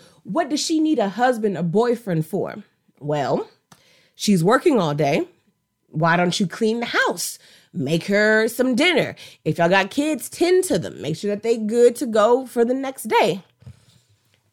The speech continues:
There's nothing wrong with that either. There's nothing wrong with being a stay-at-home spouse,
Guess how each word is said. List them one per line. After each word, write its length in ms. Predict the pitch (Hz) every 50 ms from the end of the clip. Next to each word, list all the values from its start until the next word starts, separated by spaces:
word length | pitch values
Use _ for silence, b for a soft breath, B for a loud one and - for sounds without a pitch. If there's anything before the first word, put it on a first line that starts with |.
| _ _ _ _ -
There's 280 | 185 233 247 254 233
nothing 280 | 240 233 226 - 220 214
wrong 200 | 214 220 220 220
with 120 | 214 -
that 200 | - 247 247 -
either. 320 | 254 294 302 - - - -
There's 280 | - - 190 233 240 208
nothing 400 | 226 233 262 285 277 320 302 277
wrong 220 | 269 269 269 269
with 100 | 262 233
being 220 | 196 233 240 226 196
a 60 | 190
stay-at-home 580 | - - 233 247 247 233 226 220 226 214 214 208
spouse, 580 | - - 262 247 233 196 160 208 - - B